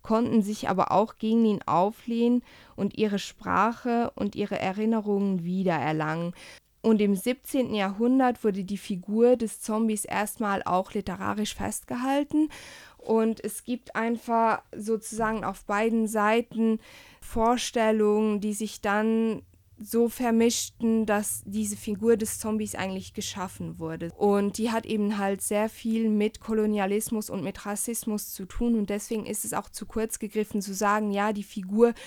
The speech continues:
stammt aus der Religion des Voodoo, weil es war der Clash der verschiedenen Kulturen und die Vermischung und auch die schmerzhafte Er-,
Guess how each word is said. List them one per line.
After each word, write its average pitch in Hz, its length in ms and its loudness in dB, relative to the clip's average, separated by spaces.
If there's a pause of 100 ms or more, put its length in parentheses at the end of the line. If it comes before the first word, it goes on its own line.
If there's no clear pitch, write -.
(240)
stammt 226 580 4
aus 214 200 2
der 226 160 -2
Religion 220 500 0
des 202 260 -4
Voodoo, 247 520 0
weil 208 220 2
es 214 60 0
war 214 160 2
der 214 120 2
Clash 214 540 0
der 220 140 0
verschiedenen 214 540 -2
Kulturen 214 480 0
und 208 160 0
die 208 60 -8
Vermischung 208 800 0 (360)
und - 220 -6
auch 202 220 4
die 220 120 -4
schmerzhafte 214 760 -4
Er-, 180 240 -4